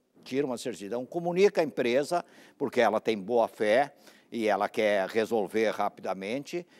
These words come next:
diz, "Olha, vocês têm prazo de cinco dias pra limpar meu nome." Ponto.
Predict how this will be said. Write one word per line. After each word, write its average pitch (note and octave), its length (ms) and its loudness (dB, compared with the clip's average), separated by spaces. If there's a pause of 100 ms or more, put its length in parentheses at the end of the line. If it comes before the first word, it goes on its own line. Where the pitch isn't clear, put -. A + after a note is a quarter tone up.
diz, C#3 140 -6
"Olha, G2 260 6 (160)
vocês A#2+ 280 -8
têm D#3 160 0
prazo D#3 300 0
de - 40 -8
cinco F#3 300 -4
dias D#3 260 -4
pra E3 140 -6
limpar D#3+ 320 -4
meu D#3+ 180 -4
nome." F2+ 320 -6 (180)
Ponto. - 380 0